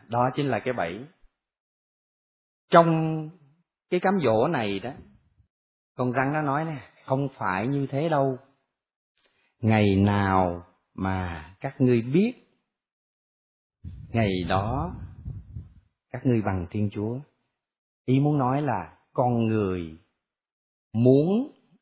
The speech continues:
độc lập về mặt luân lý, nghĩa là muốn tự mình định cái điều gì là thiện và cái điều gì là ác, mà không lệ thuộc cái luật luân lý ấy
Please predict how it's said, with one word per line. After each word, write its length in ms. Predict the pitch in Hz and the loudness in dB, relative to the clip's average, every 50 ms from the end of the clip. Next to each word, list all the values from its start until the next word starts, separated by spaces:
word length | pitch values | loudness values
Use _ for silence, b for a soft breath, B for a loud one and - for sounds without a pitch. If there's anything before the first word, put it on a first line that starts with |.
| _ - | _ -4
độc 180 | 131 120 104 - - _ _ _ - | -2 -2 -2 -2 -6 _ _ _ -2
lập 260 | 113 110 104 - - - - _ _ _ _ | 2 2 2 0 -2 -18 -20 _ _ _ _
về 240 | - 98 92 104 98 | -16 -10 -8 -6 -6
mặt 260 | 98 101 90 - - | -6 -6 -8 -8 -8
luân 220 | 113 113 113 113 107 | -6 -4 -2 -2 -2
lý, 440 | 110 110 113 123 139 160 180 202 - _ _ _ _ _ _ _ - | -2 -2 -4 -4 -4 -6 -8 -10 -12 _ _ _ _ _ _ _ -8
nghĩa 200 | - 110 120 131 | -4 -2 0 0
là 160 | 139 123 107 | 0 0 0
muốn 260 | 101 104 120 143 185 190 - - | 0 0 0 0 0 -2 -2 -2
tự 280 | 127 107 101 101 107 | -2 0 0 0 0
mình 440 | 120 131 135 123 113 110 101 92 87 - - _ _ _ - | 2 4 4 4 4 4 4 2 -2 -6 -12 _ _ _ -12
định 640 | - 156 143 127 123 117 120 131 139 147 - - - - _ _ _ _ - | -2 4 6 8 8 8 6 4 2 0 -4 -10 -18 -20 _ _ _ _ -4
cái 100 | 175 170 | -2 0
điều 260 | 156 127 113 107 104 | 2 4 2 2 2
gì 300 | 104 107 110 104 101 98 | 0 0 0 2 2 0
là 280 | 95 95 98 95 92 - | 0 0 -2 -2 -2 -4
thiện 400 | - 110 110 95 98 104 113 120 139 _ _ _ _ _ _ _ _ _ _ - | -6 -4 -2 0 0 0 -2 -2 -4 _ _ _ _ _ _ _ _ _ _ -8
và 360 | 117 120 113 104 92 - - _ _ | -6 -6 -6 -8 -10 -16 -20 _ _
cái 120 | - 143 139 | -6 -4 0
điều 200 | 127 110 101 95 | 2 2 0 2
gì 320 | 101 104 98 90 87 87 - | 0 0 -2 -2 -4 -8 -8
là 380 | - 92 92 90 82 78 - - - | -4 -4 -4 -4 -4 -8 -12 -16 -10
ác, 240 | 123 135 170 185 - _ _ _ _ _ _ _ _ _ _ _ _ _ _ _ _ _ | -8 -6 -6 -6 -8 _ _ _ _ _ _ _ _ _ _ _ _ _ _ _ _ _
mà 180 | - 131 139 135 | 2 4 4 4
không 260 | 117 - 180 185 185 | 6 6 6 8 8
lệ 240 | 170 147 135 131 135 135 | 8 8 8 8 6 6
thuộc 160 | 151 135 131 - - - _ _ _ _ _ _ _ _ _ _ _ _ _ | 4 2 2 2 -4 -20 _ _ _ _ _ _ _ _ _ _ _ _ _
cái 180 | - 180 190 196 | 4 6 6 6
luật 280 | 185 180 156 147 143 139 - - - - _ _ _ - | 6 8 10 10 8 8 4 -14 -20 -20 _ _ _ 2
luân 380 | 147 160 190 190 190 185 180 | 8 10 10 12 12 10 8
lý 220 | 180 180 185 202 214 | 8 8 6 6 6
ấy 300 | 185 185 220 262 294 | 4 4 2 0 -2